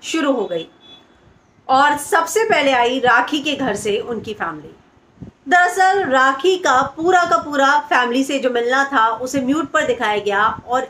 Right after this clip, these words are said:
एक भी visual जो है नहीं दिखाए गए। लेकिन उसके बाद जो है फैमिली के अंदर यानी कि घर के अंदर contestant जो है जो बात करते हुए नजर आए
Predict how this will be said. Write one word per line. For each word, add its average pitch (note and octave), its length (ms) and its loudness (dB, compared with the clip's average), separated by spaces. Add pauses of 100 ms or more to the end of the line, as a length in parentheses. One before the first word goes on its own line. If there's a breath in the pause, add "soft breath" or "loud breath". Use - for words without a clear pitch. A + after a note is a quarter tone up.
(160)
एक C#4 380 -6
भी A#3+ 180 -6
visual G3+ 420 -6
जो F#3 100 -6
है F#3+ 140 -4
नहीं E3+ 140 -10
दिखाए E3 300 -12
गए। E3 120 -10 (580 soft breath)
लेकिन D#4 220 -2
उसके D#4 180 -2
बाद C4+ 280 2
जो C#4 100 2
है D#4 220 0 (440)
फैमिली C#4+ 320 2
के D4+ 100 -2
अंदर A3+ 240 0
यानी A3 280 0
कि C4 180 -4
घर C#4 220 0
के C#4+ 120 -4
अंदर G#3 280 -2
contestant B3 600 -4
जो C#4+ 60 -4
है A#3+ 140 -2
जो A#3 120 -4
बात A3+ 300 0
करते A#3+ 220 0
हुए G#3 100 -2
नजर F#3 300 -4
आए A#3 220 -2